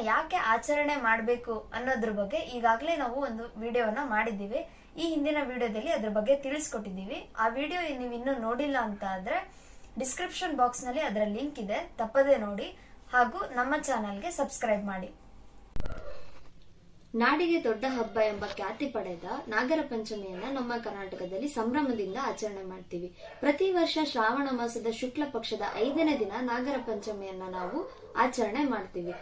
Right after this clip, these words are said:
ಈ ಹಬ್ಬಕ್ಕೆ ತನ್ನದೇ ಆದ ವೈಶಿಷ್ಟ್ಯವಿದೆ. ಮೊದಲ ಹಬ್ಬವಾದ ನಾಗರ ಪಂಚಮಿ ಹಬ್ಬಗಳ ಸಾಲು ಆರಂಭವಾಗುವುದಕ್ಕೆ ನಾಂದಿ ಹಾಡುತ್ತದೆ. ನಾಗರ ಪಂಚಮಿಯ ಪೌರಾಣಿಕ ಹಿನ್ನೆಲೆಯನ್ನ ಮೊದಲಿಗೆ ತಿಳಿದುಕೊಳ್ಳೋಣ. ಮಹಾಭಾರತದ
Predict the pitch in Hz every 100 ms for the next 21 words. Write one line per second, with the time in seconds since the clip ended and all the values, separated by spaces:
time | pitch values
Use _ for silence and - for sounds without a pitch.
0 | - - - 359 392 302 226 214 262 262
1 | 240 254 302 262 233 196 294 262 254 226
2 | - 202 190 185 185 - - 220 240 294
3 | 370 330 285 240 262 233 220 233 196 214
4 | 277 277 220 196 185 190 254 254 196 220
5 | 294 285 247 226 202 214 - 202 240 285
6 | 269 226 196 185 185 175 180 302 320 247
7 | 254 240 190 185 - 175 180 - - -
8 | - 233 269 320 392 392 311 285 285 262
9 | 262 233 220 254 285 269 247 208 208 202
10 | 190 185 285 285 208 202 185 269 - 277
11 | 254 - 185 185 180 - - - - _
12 | _ - - - - - 254 311 381 339
13 | 294 285 277